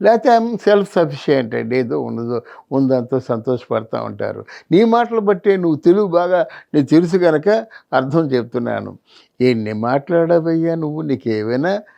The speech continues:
ఆ విద్యాగంధం ఉందా? ఎన్ని మాట్లాడినావయ్యా నువ్వు? చంద్రబాబు నాయుడు ఎన్ని మాట్లాడినావు, పవన్ కళ్యాణ్ ఎన్ని మాట్లాడినావు? నీ మాటలు నీకు గుర్తుంటాయా?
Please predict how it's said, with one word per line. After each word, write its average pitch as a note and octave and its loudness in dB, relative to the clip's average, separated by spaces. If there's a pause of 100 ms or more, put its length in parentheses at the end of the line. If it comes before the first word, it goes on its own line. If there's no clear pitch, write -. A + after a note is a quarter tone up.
(280)
ఆ A#2 2
విద్యాగంధం D3 2
ఉందా? B2+ 2 (880)
ఎన్ని A#2+ 0
మాట్లాడినావయ్యా D3+ -4
నువ్వు? D#3 -16 (160)
చంద్రబాబు B2+ -2
నాయుడు F3 -4
ఎన్ని D3+ -6
మాట్లాడినావు, B2 -8 (460)
పవన్ B2 0
కళ్యాణ్ D#3+ 0
ఎన్ని C3+ -2
మాట్లాడినావు? A#2+ -4 (420)
నీ D#3+ 4
మాటలు E3 0
నీకు G#3 2
గుర్తుంటాయా? F#3+ -2